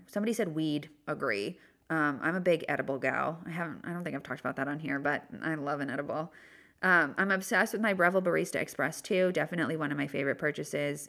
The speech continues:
You know how I feel about that. Laser hair removal. HelloFresh. Oh my gosh, I don't think I've ever heard of <laughs> someone who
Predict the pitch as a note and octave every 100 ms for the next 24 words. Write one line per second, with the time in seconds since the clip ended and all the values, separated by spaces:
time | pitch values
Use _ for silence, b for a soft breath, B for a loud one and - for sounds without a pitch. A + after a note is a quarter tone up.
0 | _ E3 E3+ E3 D3+ D3 C#3+ D3 C#3+ C#3
1 | C3+ C3 C#3 - B B B - F#3 G3
2 | F#3+ F#3+ F3+ F3+ F3 E3 D#3+ E3+ - A3+
3 | B3+ C4 A#3 D#3+ - B B A3+ C#4 E4+
4 | A#3+ A3 F3 A3 C#4 G4+ F#4 C4 - F3
5 | F#3+ F3 D#3 F3+ A3 G#3 G3+ B3+ -